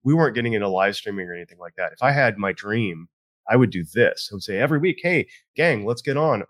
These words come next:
I've got the live stream. We're, and get in the channel and chat." And then, oh gosh, I was experimenting with something called,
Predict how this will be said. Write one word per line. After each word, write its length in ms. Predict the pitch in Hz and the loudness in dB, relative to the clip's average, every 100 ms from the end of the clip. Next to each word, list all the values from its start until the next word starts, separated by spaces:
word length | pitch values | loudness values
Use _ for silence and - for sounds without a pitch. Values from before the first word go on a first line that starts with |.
| - | -14
I've 100 | 104 | -6
got 180 | 113 - | -4 -2
the 80 | |
live 240 | 120 131 151 | 0 0 0
stream. 340 | - 113 110 - _ _ _ - | -4 -4 -4 -8 _ _ _ -10
We're, 340 | 107 120 - 110 | -2 -2 -2 0
and 200 | 113 107 | 0 0
get 140 | 117 | 0
in 80 | 135 | 2
the 80 | 123 | 0
channel 400 | 160 165 147 110 | 0 2 2 0
and 100 | 104 | -2
chat." 400 | - 156 110 110 | 0 2 0 -2
And 180 | 107 107 | -8 -6
then, 280 | 104 104 104 _ _ _ _ _ | -6 -6 -10 _ _ _ _ _
oh 120 | 127 | -2
gosh, 220 | 120 107 | 2 0
I 60 | 117 | 0
was 100 | 107 | -6
experimenting 460 | 107 - 139 123 113 | -6 0 2 2 2
with 100 | 101 | -4
something 360 | 113 107 104 | -6 -6 -8
called, 380 | 98 - 104 98 | -6 -4 -2 -4